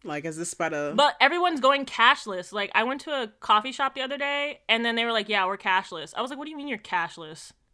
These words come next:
Speaker 1: This is a dangerous precedent,
Speaker 2: And they're
Speaker 1: everyone.
Speaker 2: talking about, yeah, and they're talking about, "Well, it's 'cause covid." covid don't spread through surfaces. You
Speaker 1: Even
Speaker 2: don't even have your
Speaker 1: before
Speaker 2: mask on!
Speaker 1: Even before covid, they're making the switch to more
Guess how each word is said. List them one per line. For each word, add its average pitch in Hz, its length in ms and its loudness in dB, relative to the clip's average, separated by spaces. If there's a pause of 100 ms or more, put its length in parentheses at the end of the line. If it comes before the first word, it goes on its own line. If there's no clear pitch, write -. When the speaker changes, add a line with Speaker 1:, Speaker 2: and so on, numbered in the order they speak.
(160)
Speaker 1:
This 175 180 -12
is 220 100 -12
a 196 80 -6
dangerous 139 680 -8
precedent, 123 640 -14
Speaker 2:
And - 0 -
they're 254 440 2
Speaker 1:
everyone. - 40 0
Speaker 2:
talking 370 280 6
about, 254 340 8
yeah, 339 320 6
and 269 120 2
they're 302 100 -2
talking 294 200 -2
about, 233 220 0
"Well, 240 140 2
it's 240 120 -4
'cause 262 200 -6
covid." 226 340 -2
covid 392 260 -2
don't 381 200 0
spread 359 240 -2
through 330 120 -6
surfaces. 247 760 -6 (280)
You - 140 -2
Speaker 1:
Even - 40 10
Speaker 2:
don't 622 80 10
even 587 120 6
have 740 160 8
your 587 80 6
Speaker 1:
before 679 120 12
Speaker 2:
mask 698 160 6 (440)
on! - 80 -16 (220)
Speaker 1:
Even 381 260 2
before 359 400 0
covid, 226 380 0
they're 190 160 -4
making 208 340 -6
the 180 100 -8
switch - 400 -8
to 196 100 -10
more 160 680 -8